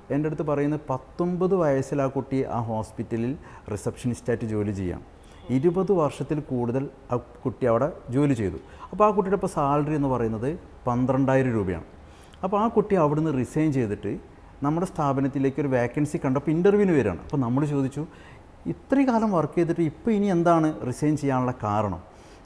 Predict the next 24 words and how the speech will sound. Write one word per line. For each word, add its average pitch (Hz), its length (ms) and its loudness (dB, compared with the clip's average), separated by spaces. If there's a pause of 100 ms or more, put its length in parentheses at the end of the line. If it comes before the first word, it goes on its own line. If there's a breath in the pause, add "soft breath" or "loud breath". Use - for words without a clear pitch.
അപ്പോൾ 117 180 -4
ആ - 20 -2
കുട്ടി 147 300 -4
പറഞ്ഞ 127 320 0
ഒരു 127 180 0
ഉത്തരവുണ്ട്. 104 500 0
അവിടെയാണ് 131 460 0
നമ്മളെ, 131 300 0
ഇതൊക്കെ 127 340 -4
എല്ലാവർക്കും 135 500 0
ഒരു 151 80 -2
വലിയ 131 280 0
മെസ്സേജാണ്. 110 520 0
ആ 98 60 -6
കുട്ടി 135 260 -6
പറഞ്ഞ 143 200 0
ഉത്തരം 147 260 0
എന്ന് 156 120 0
പറയുന്നത്, 131 480 0 (720 loud breath)
ഇതുവരെ 127 460 4 (160)
കഴിഞ്ഞ, 107 280 -2
അതായത് 151 260 0
ഏകദേശം 139 380 -2
ഒരു 151 60 -2